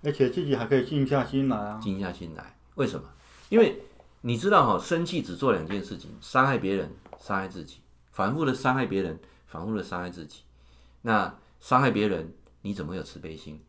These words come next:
Speaker 2: 伤害自己，哪来的智慧？那静坐一个最大的好处就是不生气啊，不生气。那我听那个永清啊，呃，之前呢，他就赖了一个，呃，很有趣的一个，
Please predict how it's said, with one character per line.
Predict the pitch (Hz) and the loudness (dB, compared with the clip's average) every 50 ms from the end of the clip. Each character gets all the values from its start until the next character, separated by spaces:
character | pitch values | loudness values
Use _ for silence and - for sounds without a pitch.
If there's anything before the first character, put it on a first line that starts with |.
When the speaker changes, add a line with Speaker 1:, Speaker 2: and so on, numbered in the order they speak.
| - _ | -20 _
Speaker 2:
伤 | - - - 127 123 | -20 -8 -6 -4 -2
害 | 127 123 | -2 -4
自 | 113 127 110 | -2 -4 -6
己， | 80 80 73 67 65 - - _ - - - _ _ _ | -6 -6 -12 -14 -14 -18 -20 _ -20 -20 -20 _ _ _
哪 | - 76 73 - | -16 -14 -14 -14
来 | - 69 | -14 -14
的 | 73 76 | -14 -16
智 | 76 - - 87 78 | -14 -14 -12 -12 -12
慧？ | - - - - - - - - - | -10 -12 -12 -14 -14 -20 -20 -20 -10
那 | - 117 | -8 -8
静 | 110 - 151 135 120 | -4 -2 -2 -2 0
坐 | 113 127 117 110 | 0 0 0 0
一 | |
个 | 101 95 | 0 -2
最 | 92 - 101 | -4 -4 -4
大 | 95 101 95 92 | -4 -4 -4 -4
的 | 85 82 - | -6 -8 -10
好 | - 80 - | -12 -14 -14
处 | - - 92 78 | -12 -12 -12 -12
就 | 80 80 | -12 -14
是 | 80 78 76 - - _ _ _ _ _ _ _ _ - - | -16 -18 -20 -20 -20 _ _ _ _ _ _ _ _ -20 -14
不 | - 101 - | -10 -10 -10
生 | - - 87 80 78 | -10 -10 -12 -14 -14
气 | 73 - - 78 73 - - - - - - _ - - | -16 -14 -12 -12 -12 -14 -18 -20 -20 -20 -20 _ -20 -16
啊， | - 78 78 78 - - - | -14 -14 -12 -12 -14 -20 -18
不 | - 76 | -18 -16
生 | 78 80 78 76 | -14 -14 -16 -16
气。 | - - - - - - - - - - - - | -18 -20 -20 -20 -20 -20 -20 -20 -20 -20 -20 -8
那 | - 151 | -4 0
我 | 135 107 95 | 0 2 0
听 | - - 123 120 | 0 -2 -4 -2
那 | 123 | -2
个 | 120 113 | 0 0
永 | 101 90 80 76 | 0 0 -2 -4
清 | 73 - 95 95 | -8 -8 -6 -6
啊， | 92 80 73 71 - - - - - - - - - - _ - | -6 -6 -8 -10 -14 -20 -20 -20 -20 -20 -20 -20 -20 -20 _ -12
呃， | 90 87 85 85 82 82 80 | -10 -8 -8 -8 -8 -10 -10
之 | - - 113 | -8 -8 -8
前 | 110 - 101 82 | -6 -4 -6 -6
呢， | 82 76 | -6 -6
他 | 78 90 95 | -8 -8 -6
就 | 92 95 92 87 78 | -4 -4 -4 -4 -2
赖 | 85 104 101 92 | -2 -2 -2 -2
了 | 85 80 | -2 -6
一 | 80 85 | -8 -8
个， | 82 87 80 - - - - - - - - | -8 -8 -10 -10 -10 -12 -16 -18 -20 -20 -20
呃， | - - - - - - _ _ _ | -20 -20 -20 -20 -20 -20 _ _ _
很 | - - - - 107 101 | -20 -20 -12 -6 -2 0
有 | 110 104 82 | 0 0 0
趣 | 73 - - - 104 92 | -2 -6 -10 -8 -8 -6
的 | 80 78 80 | -6 -6 -8
一 | 85 78 | -8 -8
个， | 82 85 82 80 | -10 -10 -10 -12